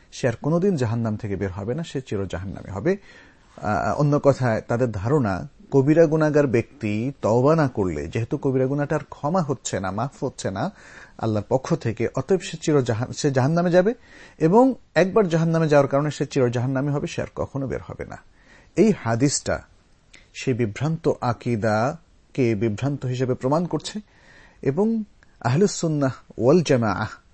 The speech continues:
তথা সত্যপন্থী আইম্মাদের সে আকীদাকে এখানে প্রতিভাত করছে, যেটা স্বয়ং রাসূলুল্লাহ সাল্লাল্লাহু আলাইহি সাল্লাম থেকে এসেছে, সাহাবারা বিশ্বাস করেছেন এবং সকল ইমামরা বিশ্বাস করেন, সকল মুহাক্কিক আলেমরা বিশ্বাস করেন, সত্যপন্থী, ন্যায়পন্থী,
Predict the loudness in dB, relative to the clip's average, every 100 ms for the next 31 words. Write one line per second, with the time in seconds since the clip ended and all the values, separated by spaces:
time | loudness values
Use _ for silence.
0 | _ _ -2 -2 -2 -4 -2 0 0 0
1 | -2 -4 -4 -10 -20 -14 -2 2 4 6
2 | 4 4 2 2 0 2 4 4 4 2
3 | 2 2 0 0 0 0 0 0 0 0
4 | -2 -2 -8 -20 -8 -2 0 2 6 6
5 | 6 6 6 6 2 0 0 0 -2 -2
6 | -4 0 4 6 4 2 -6 -12 -6 0
7 | 4 6 4 2 0 0 0 2 -2 -2
8 | -16 -8 0 2 4 2 2 0 0 2
9 | 4 6 4 4 -2 -4 -8 -6 2 4
10 | 4 0 -16 -20 -20 -8 -4 0 0 0
11 | -4 -2 -4 0 2 4 6 4 2 0
12 | -2 0 0 0 -2 -10 -14 -4 -2 -2
13 | _ 2 4 4 2 0 0 2 2 0
14 | 0 -2